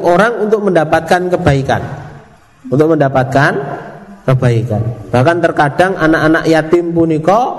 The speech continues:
setelah dewasanya prestasinya punika lebih baik daripada orang yang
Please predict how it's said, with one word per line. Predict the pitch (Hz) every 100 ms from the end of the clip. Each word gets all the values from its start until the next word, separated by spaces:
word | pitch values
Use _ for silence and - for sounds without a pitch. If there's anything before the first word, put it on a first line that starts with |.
| - - -
setelah | - 180 180 202 190
dewasanya | 165 160 175 165 170 156 170 233 233
prestasinya | 226 220 - 214 202 196 220 233
punika | 226 240 254
lebih | 262 196 156
baik | 220 240
daripada | 175 175 175 170 208 -
orang | 180 226 233
yang | 180 165